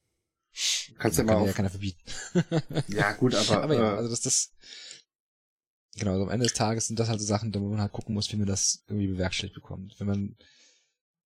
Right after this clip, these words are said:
Speaker 2: es schafft, relativ unbescholten zu bleiben, was Scan-Tools und so weiter angeht und Third-Party-Tools angeht, kann man sich wahrscheinlich auch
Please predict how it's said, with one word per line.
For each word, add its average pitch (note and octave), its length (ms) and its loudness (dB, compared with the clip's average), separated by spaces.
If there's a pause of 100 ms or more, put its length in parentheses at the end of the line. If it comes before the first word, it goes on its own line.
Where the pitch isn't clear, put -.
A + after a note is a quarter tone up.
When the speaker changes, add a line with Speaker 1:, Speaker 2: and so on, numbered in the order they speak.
(680)
Speaker 2:
es - 100 2
schafft, - 500 0
relativ A2+ 500 -2 (140)
unbescholten D#3 580 2
zu D3 100 -4
bleiben, C3+ 400 0
was - 380 0
Scan-Tools C3+ 480 0
und C3 60 -2
so A#2+ 60 -2
weiter B2 180 2
angeht B2+ 340 -4
und - 460 -6 (440)
Third-Party-Tools B2+ 600 0
angeht, B2+ 320 -2
kann A2 180 0
man A#2+ 140 -2
sich A#2 160 -8
wahrscheinlich A2 240 0
auch G#2 160 -4